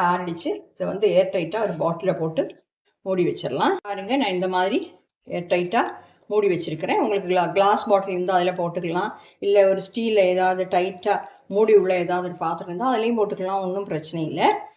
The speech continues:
டைட்டா மூடி வைக்கணும், அவ்வளவுதான். இது நீங்க வெளியில வச்சிருந்தீங்கன்னா ஒரு மாசத்துக்கு மேலே இருக்கும், கெட்டு போகாது. ஃப்ரிட்ஜில் வச்சா இன்னும் கொஞ்ச நாள் கூட இருக்கும். இப்ப இதுல வந்து நாம கஞ்சி பண்ணிடலாம். கஞ்சி பண்ணதுக்குள்ள பவுடர் ரெடி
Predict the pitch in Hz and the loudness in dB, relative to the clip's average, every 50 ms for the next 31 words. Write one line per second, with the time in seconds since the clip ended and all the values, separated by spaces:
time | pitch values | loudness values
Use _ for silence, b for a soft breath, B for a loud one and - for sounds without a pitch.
0 | B B _ _ _ _ - - 190 - - 220 233 233 - 262 247 214 196 190 | B B _ _ _ _ -16 -16 -6 -2 0 0 2 2 2 2 2 2 0 0
1 | 185 175 175 165 160 151 143 147 143 143 147 147 151 220 240 262 240 233 233 220 | 0 0 0 0 -2 -2 0 -2 -2 -2 -4 -6 -6 0 4 4 4 4 4 4
2 | 220 202 196 214 262 277 262 214 - - 202 202 196 190 196 226 262 240 196 185 | 4 6 6 6 6 6 6 4 4 0 -4 -4 -4 -2 -2 0 0 0 0 0
3 | 190 185 185 190 185 - 220 202 196 180 170 175 180 185 202 190 165 156 170 170 | 0 -2 -2 -4 -4 -6 -8 -6 -4 -4 -2 -2 -2 0 0 -2 -2 -2 -4 -4
4 | 160 175 151 - 208 170 180 156 147 170 - 151 - - - B B B B B | -4 -4 -4 -4 -4 -2 -2 -2 -2 -2 -2 -2 -2 -4 -4 B B B B B
5 | B _ - 254 262 254 285 262 208 175 175 - - 370 277 202 202 240 320 302 | B _ -4 -4 -2 2 4 4 4 4 2 0 0 0 0 0 0 0 0 0
6 | 240 180 165 160 156 151 156 160 - 165 156 - 143 185 160 156 156 180 190 - | 0 0 0 0 -2 -2 -4 -6 -6 -4 -2 -2 0 -2 -2 -6 -6 -4 -4 -4
7 | - - - b b b b b b _ _ 302 220 208 196 190 170 180 - 415 | -6 -8 -16 b b b b b b _ _ 0 2 2 2 2 0 0 0 0
8 | 415 269 185 175 170 175 180 170 170 165 175 175 156 147 147 139 143 - - - | 0 0 0 -2 -4 -4 -4 -4 -4 -4 -6 -6 -4 -4 -4 -6 -6 -8 -8 -4
9 | 226 220 240 233 254 202 202 190 180 170 170 165 165 202 403 392 B B B B | -2 0 0 0 0 -2 -2 -2 -2 -4 -4 -4 -2 -4 -4 -4 B B B B
10 | B B _ 226 226 262 294 349 285 196 170 160 | B B _ 6 8 8 8 8 6 4 4 2